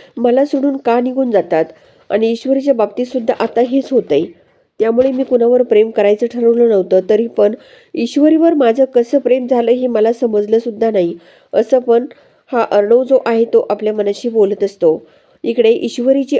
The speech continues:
आहे, ईश्वरीसुद्धा आता बसलेली असते. तिलासुद्धा झोप लागत नसते, तिलासुद्धा खूप टेन्शन आलेलं असतं, त्रास होत असतो. शेवटी मित्रांनो, अर्णवच्या डोळ्यातून खळखळ पाणी येतं आणि अर्णवच्या हातावरती पडतं. इकडे ईश्वरीच्या डोळ्यातून सुद्धा पाणी येतं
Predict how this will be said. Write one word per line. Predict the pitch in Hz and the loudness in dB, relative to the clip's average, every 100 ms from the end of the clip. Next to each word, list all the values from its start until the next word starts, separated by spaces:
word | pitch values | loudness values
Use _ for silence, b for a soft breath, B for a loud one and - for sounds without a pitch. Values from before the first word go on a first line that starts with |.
| - | -2
आहे, | 254 247 | -2 -2
ईश्वरीसुद्धा | - 220 233 233 240 247 214 233 | -2 -4 0 0 0 -6 -2 0
आता | 226 202 262 b b b _ | 0 -4 -6 b b b _
बसलेली | 214 214 240 247 254 | -4 -2 -2 0 0
असते. | 254 226 | 2 0
तिलासुद्धा | 226 208 226 226 220 | 2 -2 -2 -2 -2
झोप | 214 233 226 | 0 -2 0
लागत | 175 190 214 | -2 0 0
नसते, | 220 220 220 | -2 0 -2
तिलासुद्धा | 214 214 226 247 208 214 226 | -2 -4 -4 -6 -4 -4 -4
खूप | 233 | -2
टेन्शन | 208 196 202 220 | 0 0 -2 -4
आलेलं | 220 226 214 | 0 0 0
असतं, | 214 208 208 | -4 -4 -4
त्रास | 202 190 202 | -2 -4 -4
होत | 214 208 | -6 -4
असतो. | 226 - 196 208 _ _ _ _ _ | -6 -2 -2 -2 _ _ _ _ _
शेवटी | 262 254 320 | -2 2 2
मित्रांनो, | 311 226 262 262 | 2 2 2 2
अर्णवच्या | - 220 233 254 277 | 2 2 2 2 2
डोळ्यातून | 233 208 233 254 247 | 2 2 2 -2 -2
खळखळ | 269 247 | 0 2
पाणी | 254 240 196 214 - | 0 0 -2 -2 -2
येतं | 226 220 220 | 0 0 -2
आणि | - 226 | -2 -2
अर्णवच्या | 233 220 208 214 240 | -2 0 0 -2 -4
हातावरती | 240 233 226 233 240 | -6 0 0 0 -2
पडतं. | 226 180 160 165 B B B - | -2 0 2 0 B B B -6
इकडे | 233 262 | 0 0
ईश्वरीच्या | - 240 285 294 311 330 | 0 -4 0 0 2 2
डोळ्यातून | 262 226 240 269 | 4 2 0 -4
सुद्धा | 277 226 240 | -4 -2 -2
पाणी | 247 214 226 - | 0 -2 0 0
येतं | 247 233 | 0 2